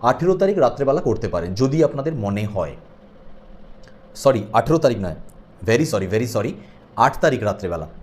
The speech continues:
আটই সেপ্টেম্বর দু হাজার পঁচিশ, আট তারিখ রাত্রেবেলা আপনারা করতে পারেন, যদি মনে হয়। otherwise যদি মনে হয় না আট তারিখ রাত্রেবেলা আমরা করতে চাইছি না, তাহলে করবেন না। টেকনিকটা কি বলে নিই, তারপর আমি ডিটেইলে যাচ্ছি। তবে এই টেকনিকটা,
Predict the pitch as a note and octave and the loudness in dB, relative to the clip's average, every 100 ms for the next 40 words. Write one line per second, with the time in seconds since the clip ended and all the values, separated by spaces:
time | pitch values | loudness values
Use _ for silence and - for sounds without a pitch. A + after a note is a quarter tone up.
0 | - - G#2+ B2 E3 G#3+ - - - A2 | -16 0 2 2 2 0 -4 -8 -2 0
1 | - B2+ B2+ E3 G3+ A2+ A2 A2+ G#2 E2+ | 0 0 2 2 0 2 2 0 -4 -10
2 | F2 - - - - B2 D3+ - D#3+ D#3+ | -10 -14 -18 -16 2 4 4 0 0 0
3 | D3 G#2 G#2 A2 A2+ D3+ - - - A2 | -2 -2 -2 0 0 0 -6 -10 -6 0
4 | B2 F3+ - - C3 A#2 A#2+ G2+ F2 F2+ | 2 0 -4 -4 -2 0 0 -2 -4 -2
5 | A#2 C#3 F#3 D3 A2+ B2 A2 B2+ F#3+ - | 0 2 2 0 -2 -2 0 0 -2 -12
6 | - - - - - - C#3+ F#3 F#3+ D#3 | -18 -18 -18 -18 -4 2 4 4 2 0
7 | E3 D#3+ D#3+ E3+ D3+ C#3 D3+ D3 A#2+ - | 0 0 0 0 -2 0 0 0 -2 -2
8 | C3 C3 C3 A2+ C3+ C3+ C3 D#3+ G3 A#2+ | -2 -2 -2 -2 -2 -2 -2 -6 -4 -2
9 | C#3 C3 F#2+ E2+ E2 - - - D3 D3 | -2 -2 -4 -4 -8 -12 -18 0 0 2
10 | F3+ F#3 F#3 E3+ F#3 G#3+ C#3+ D3 D3 B2 | -4 -4 -2 -2 -4 -2 -2 -2 -4 -2
11 | G#2 G2 F2 D#2 - - - - C3 F#3 | -2 -2 -2 -6 -10 -16 -4 0 2 2
12 | F#3+ C#3+ D3+ D#3+ E3+ E3 G#3 | 0 -2 0 -2 -2 -2 -2